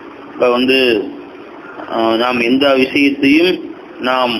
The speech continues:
மாற்றவும் இல்லை, உங்களுக்கு மறக்கடிக்க செய்யவும் இல்லை. ஏன்? "மா நன்சஹ் மின் ஆயத்தின்", ஆயத்தின் எதை நாம் மாற்றினோமோ, அவன் உன்சியா அல்லது அதை மறக்கடிக்க செய்தோமோ,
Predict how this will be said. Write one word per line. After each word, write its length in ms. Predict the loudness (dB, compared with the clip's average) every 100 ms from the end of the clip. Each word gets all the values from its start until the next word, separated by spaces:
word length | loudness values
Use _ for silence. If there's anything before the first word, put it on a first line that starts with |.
| -8 -14
மாற்றவும் 640 | -4 -2 -2 0 2 4 4
இல்லை, 240 | 4 4 4
உங்களுக்கு 380 | 4 2 0
மறக்கடிக்க 540 | 0 0 0 -2 0 -2 0
செய்யவும் 420 | 0 2 2 0
இல்லை. 300 | 0 0 0 0 -4 -12 -16 -18 -20 -20 -18 -14 -6
ஏன்? 300 | -4 -2 -4 -10 -18 -18 -18 -16 -18 -18 -18 -18 -14 -12 -12 -16 -16 -16 -18 -18 -20 -20 -10 -4 0 0 0 0
"மா 180 | 0 2
நன்சஹ் 460 | 2 2 0 0 0
மின் 220 | 2 2
ஆயத்தின்", 520 | 0 0 0 -2 -2 -2 0
ஆயத்தின் 480 | -2 0 -2 0 2
எதை 240 | 2 2
நாம் 220 | 0 -2 -2
மாற்றினோமோ, 640 | -4 -4 -4 -4 -4 -6 -8 -12 -18 -20 -20 -8
அவன் 240 | -2 2 4
உன்சியா 480 | 4 2 2 2 2 0
அல்லது 320 | 0 2 2
அதை 160 | 2 2
மறக்கடிக்க 600 | 0 -2 -2 -2 -2 -2 -2
செய்தோமோ, 580 | -2 0 0 0 -2